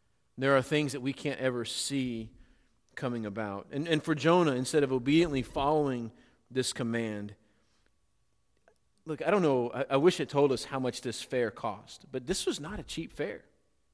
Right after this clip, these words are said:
I mean, it wasn't like he just hopped a taxi and went across town. He went all the way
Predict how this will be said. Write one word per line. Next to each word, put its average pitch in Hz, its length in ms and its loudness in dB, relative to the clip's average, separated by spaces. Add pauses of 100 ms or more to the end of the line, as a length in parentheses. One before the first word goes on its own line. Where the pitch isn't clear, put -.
(680)
I 139 40 -6
mean, 185 140 4
it 190 80 2
wasn't 220 260 6
like 180 140 2
he 196 100 0
just 170 160 2
hopped 170 220 -2
a 160 40 -4
taxi 165 360 -4
and 151 80 -2
went 147 120 0
across 139 360 -4
town. - 400 -12 (1500)
He 175 80 -8
went 240 340 4
all 185 240 2
the 190 100 10
way 170 440 4